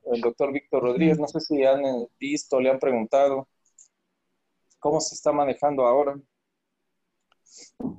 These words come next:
Speaker 1: Y a mí me tocó
Speaker 2: Ujú.
Speaker 1: usar peginterferón, por ejemplo. Nosotros
Speaker 2: Ujú.
Speaker 1: usábamos peginterferón, pero pues sí les iba muy mal.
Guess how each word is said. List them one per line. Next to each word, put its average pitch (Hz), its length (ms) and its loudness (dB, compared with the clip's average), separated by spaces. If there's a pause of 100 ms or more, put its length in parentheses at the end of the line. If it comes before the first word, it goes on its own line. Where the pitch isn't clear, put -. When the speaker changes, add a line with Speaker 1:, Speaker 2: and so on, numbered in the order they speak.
(960)
Speaker 1:
Y 147 60 2
a 143 40 4
mí 165 140 2
me 160 80 2
tocó 156 160 -2
Speaker 2:
Ujú. 156 60 4
Speaker 1:
usar 156 240 0
peginterferón, 131 680 0
por 120 120 -2
ejemplo. 127 260 -8 (840)
Nosotros 135 300 -4
Speaker 2:
Ujú. 160 40 0
Speaker 1:
usábamos 139 340 2
peginterferón, 131 880 -2
pero 107 200 0
pues 120 160 -6
sí 131 120 -10
les 131 160 -4
iba 127 160 2
muy 127 160 -2
mal. 123 240 -2